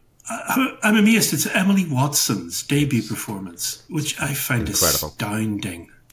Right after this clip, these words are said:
Speaker 2: Yeah.
Speaker 1: She was nominated, but she didn't get an Oscar. The film itself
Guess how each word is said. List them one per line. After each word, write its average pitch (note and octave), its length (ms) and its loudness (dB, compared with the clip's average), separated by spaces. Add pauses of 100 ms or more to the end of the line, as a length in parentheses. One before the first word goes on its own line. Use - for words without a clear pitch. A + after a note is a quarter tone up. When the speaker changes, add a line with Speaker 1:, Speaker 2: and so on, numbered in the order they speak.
Speaker 2:
Yeah. B1+ 140 -14 (1800)
Speaker 1:
She - 260 4
was F3 180 2
nominated, D#3 680 2 (460)
but B2 180 2
she B2 160 0
didn't G#2 360 -2
get - 440 -10 (880)
an G#2+ 140 -4
Oscar. - 480 -6 (2250)
The F3 100 2
film G#3+ 380 4
itself G#2 680 0